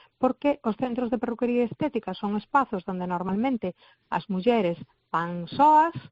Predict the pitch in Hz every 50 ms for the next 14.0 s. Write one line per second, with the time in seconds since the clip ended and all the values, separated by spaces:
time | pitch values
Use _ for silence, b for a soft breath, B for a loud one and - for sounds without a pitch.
0 | b b b b _ _ - 254 277 339 370 - - 254 226 - 226 233 254 -
1 | - 226 208 202 196 190 190 185 175 - 185 170 - 370 392 302 214 - 185 160
2 | - _ - 190 196 208 208 214 226 220 - 254 254 233 - 339 359 - 240 214
3 | 202 185 - 233 269 b b b b b _ - 214 202 190 190 190 190 190 190
4 | 185 196 196 202 214 285 285 233 240 - 269 214 - - - 208 175 170 - 185
5 | 185 185 185 190 190 - - 302 311 302 294 294 294 294 302 311 - _ - 190
6 | 190 - - 180 180 185 b b b b b - 208 180 180 180 180 190 - -
7 | 196 - _ - 220 202 196 - _ - 214 202 196 196 202 202 190 B B B
8 | - 233 240 240 220 - - 214 202 - 226 208 208 208 214 214 208 208 - 226
9 | 202 202 202 196 185 - 196 185 262 339 339 269 269 277 269 233 214 - - 185
10 | 175 - - 226 285 320 277 - - 262 247 - - 190 190 185 - - 190 185
11 | 185 180 B B B B B B B - 175 185 190 180 - 185 165 - 180 175
12 | 165 - 190 185 185 180 175 180 - 208 190 170 - 180 180 190 - - 302 302
13 | 294 - 262 247 247 240 269 262 254 247 240 - 269 262 262 262 - - - 254